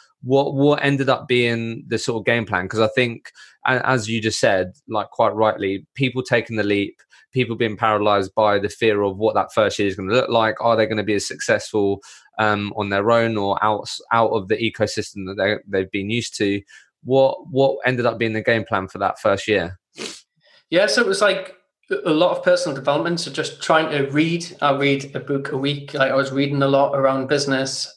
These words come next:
Speaker 2: fundamentals and how to, how to start a business. Um, and then I had a plan. What I thought would be a plan was picking a market that was similar to what Nigel Frank did, but in Salesforce, 'cause I thought, "Oh, well, in theory, they've got a great Salesforce team. I'll just do Salesforce recruitment."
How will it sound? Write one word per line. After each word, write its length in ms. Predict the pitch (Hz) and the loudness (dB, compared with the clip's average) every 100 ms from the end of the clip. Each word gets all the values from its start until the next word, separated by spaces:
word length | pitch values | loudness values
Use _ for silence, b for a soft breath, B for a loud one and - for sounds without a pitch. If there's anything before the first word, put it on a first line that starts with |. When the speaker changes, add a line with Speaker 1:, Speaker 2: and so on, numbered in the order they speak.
| _ | _
Speaker 2:
fundamentals 800 | - 139 135 135 139 135 139 135 | -2 0 2 2 2 0 0 -2
and 100 | 131 | -2
how 120 | 135 | -2
to, 200 | 131 131 - - | -2 -6 -8 -4
how 160 | 143 | -4
to 80 | 139 | -4
start 320 | - 139 135 | -4 2 2
a 40 | - | 2
business. 580 | 135 131 135 131 - - B B B B - | -2 -2 -4 -4 -8 -12 B B B B 0
Um, 580 | 139 135 131 131 127 - b b | 4 4 2 0 -8 -16 b b
and 120 | 147 | 0
then 120 | 151 147 | 2 4
I 40 | |
had 180 | 156 151 | 2 2
a 120 | 147 | 0
plan. 540 | - 156 151 151 139 | -2 2 4 2 0
What 200 | 143 127 135 | 0 0 0
I 40 | |
thought 240 | 160 165 | 2 4
would 120 | 151 135 | 2 0
be 140 | 131 | 0
a 60 | 127 | 0
plan 360 | 147 135 135 | 2 2 2
was 240 | 131 123 - | 0 -2 -6
picking 300 | - 160 139 | -6 -6 -6
a 40 | 131 | 0
market 480 | 135 131 - 139 143 | 4 4 2 -2 -2
that 100 | - | -2
was 180 | 131 - | -2 -2
similar 260 | 143 139 | -2 -2
to 120 | 135 135 | -4 -6
what 160 | 131 - _ | -6 -8 _
Nigel 300 | 190 131 120 | -2 -2 -2
Frank 260 | 120 160 170 | -2 -2 -2
did, 160 | 123 | -6
but 140 | 123 123 | -8 -8
in 80 | 127 | -6
Salesforce, 760 | - 139 139 - 143 160 - | 0 2 2 0 -2 -2 -4
'cause 100 | 135 | -6
I 60 | 131 | 0
thought, 180 | 135 135 | 2 4
"Oh, 180 | 147 139 | 4 2
well, 240 | 131 131 - _ | 0 -4 -12 _
in 160 | 170 165 | -2 0
theory, 480 | 147 139 139 139 B B B B - | 2 2 2 -2 B B B B 0
they've 180 | 147 147 | 0 2
got 140 | - | 0
a 80 | 135 | 2
great 200 | 143 135 | 2 2
Salesforce 640 | - 151 147 - 135 135 | 0 2 0 0 -2 -2
team. 260 | - 131 135 | -4 -4 -2
I'll 100 | 135 | -2
just 180 | 139 135 | -4 -4
do 100 | 127 | -6
Salesforce 640 | 123 139 135 135 143 139 | -2 2 2 2 -2 -2
recruitment." 500 | - - 151 151 165 | -4 -6 -4 -4 -6